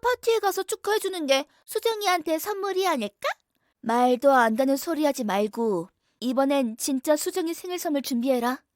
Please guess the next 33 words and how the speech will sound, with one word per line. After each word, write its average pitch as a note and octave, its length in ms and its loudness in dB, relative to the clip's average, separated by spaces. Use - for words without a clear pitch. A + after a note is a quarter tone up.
알았어. A3 960 6
너네들 D#4+ 380 2
케이크 G#4+ 340 -2
살 G#4 160 2
때 D#4+ 340 2
나한테 C#4+ 380 4
말하면 D4 440 4
내가 G#3+ 200 4
돈 A#3+ 200 -4
좀 A#3+ 140 0
보탤게. - 480 -2
그건 A3 480 -4
당연한 C4 460 2
거고 G#3 400 -4
케이크뿐 E4 560 -2
아니라 A#3 460 2
파티룸 F4 360 -4
가격도 B3 480 -2
다 B3 180 -4
같이 C#4 200 0
나눌 A#3 240 0
거니까 A#3 460 0
그렇게 C#4 380 0
알아. F#3+ 340 -2
에이, A3 640 4
생일인데 F#4 800 0
파티룸이랑 G#4+ 880 2
음식 D4 320 -4
술 E4+ 220 -2
다 C4+ 240 -4
쏘면 G4+ 340 -4
좋을 A#3 240 2
텐데. A#3+ 840 0